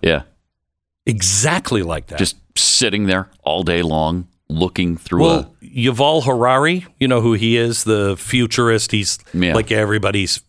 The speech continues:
Speaker 2: favorite. "Oh, this guy's
Speaker 1: Mm-hmm.
Speaker 2: so bright." He wrote, uh, Homo Deus, Man God. Uh,
Speaker 1: Mm-hmm.
Speaker 2: and in it, he says, uh, by twenty thirty, there are going to be millions.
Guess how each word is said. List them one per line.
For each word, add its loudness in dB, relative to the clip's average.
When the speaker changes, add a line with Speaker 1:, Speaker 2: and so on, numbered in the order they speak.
Speaker 2:
favorite. 0
"Oh, 4
this 0
guy's 0
Speaker 1:
Mm-hmm. -2
Speaker 2:
so 0
bright." 0
He -2
wrote, 2
uh, 0
Homo 0
Deus, 0
Man 0
God. 0
Uh, 0
Speaker 1:
Mm-hmm. -6
Speaker 2:
and 0
in -4
it, -4
he -4
says, -2
uh, 0
by -2
twenty 0
thirty, 0
there 0
are 0
going 0
to -4
be 0
millions. 0